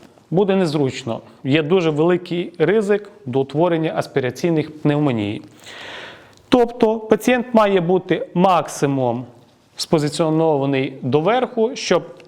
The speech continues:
верхній сегмент припіднімався, відповідно, починаючи з поясниці, а не з шиї. Ось, це у нас є ліжко, є, представляємо функціональне ліжко, яке в міських лікарнях.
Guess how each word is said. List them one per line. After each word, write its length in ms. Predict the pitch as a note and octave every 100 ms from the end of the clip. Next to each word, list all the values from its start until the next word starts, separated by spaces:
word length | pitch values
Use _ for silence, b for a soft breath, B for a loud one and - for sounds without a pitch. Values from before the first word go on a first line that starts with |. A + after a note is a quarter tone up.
| _
верхній 520 | C3 F#3+ F#3 - D3 -
сегмент 680 | - - C#3+ D#3 G#3 A#3+ A#3 B B B -
припіднімався, 1200 | F3 E3+ D#3 B2+ C3+ C#3+ F3+ G#3 G3+ G#3 G3 G3+ - - - _ _ - - _ _ -
відповідно, 560 | C#3+ C#3 B2+ F3 F3 E3+
починаючи 600 | C3 - C3 D3 C#3+ D3
з 60 |
поясниці, 760 | - C3 D3 D3 C3 C3+ C3 A#2+ B B B B -
а 140 | C#3
не 160 | D#3 C#3+
з 120 | C#3+
шиї. 480 | - B2 G#2 G2 - - B B B B B B B B
Ось, 380 | A3 C3 G#2+ - -
це 120 | -
у 40 | A#3+
нас 260 | A3 - - -
є 320 | C#3+ F3 C#3+ - - -
ліжко, 580 | E3+ A#3+ A3+ - G#3 G3+ G3+ -
є, 220 | E3 G3 F#3 - - - _
представляємо 600 | - D#3 D3+ F3 F3 E3+
функціональне 640 | E3 D3+ - D3+ C3+ A2
ліжко, 320 | G#2+ A#2+ - B2
яке 300 | A2+ A#2 A#2+
в 20 |
міських 440 | B2 B2 D3 C#3+
лікарнях. 480 | C3 A2+ G2+ G2+ G#2